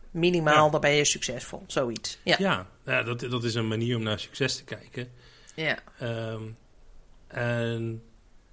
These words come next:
Speaker 2: als dat dan niet lukt, dan, dan ga je, dat, ja, ik ging dat dan op mezelf betrekken.
Speaker 1: Ja.
Speaker 2: En, en dan voel je, ik voel me dan ook minder worden.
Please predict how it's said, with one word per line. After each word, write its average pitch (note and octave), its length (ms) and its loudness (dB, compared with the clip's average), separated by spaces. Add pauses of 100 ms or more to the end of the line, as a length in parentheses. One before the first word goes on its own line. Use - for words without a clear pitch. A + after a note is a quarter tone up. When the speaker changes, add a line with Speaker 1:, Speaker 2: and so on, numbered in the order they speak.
(180)
Speaker 2:
als D3 200 2
dat C3+ 120 2
dan B2+ 180 2
niet A#2+ 200 0
lukt, C#3 260 0
dan, B2+ 200 -2
dan B2 160 -2
ga C#3 140 2
je, B2+ 220 0
dat, C3 120 -10 (140)
ja, G#2+ 360 -4 (160)
ik E3 160 -4
ging B2+ 160 0
dat A#2 220 -2
dan B2 160 -2
op B2 120 -4
mezelf D#3 440 0
betrekken. - 500 -2 (720)
Speaker 1:
Ja. F3+ 300 -2 (1500)
Speaker 2:
En, B2+ 260 0
en C3+ 80 -2
dan C3 180 0
voel F3 220 2
je, B2+ 400 2
ik E3 180 -4
voel F#3+ 200 2
me D3+ 120 4
dan A#2 220 4
ook A#2 160 0
minder B2 440 4
worden. G#2+ 480 2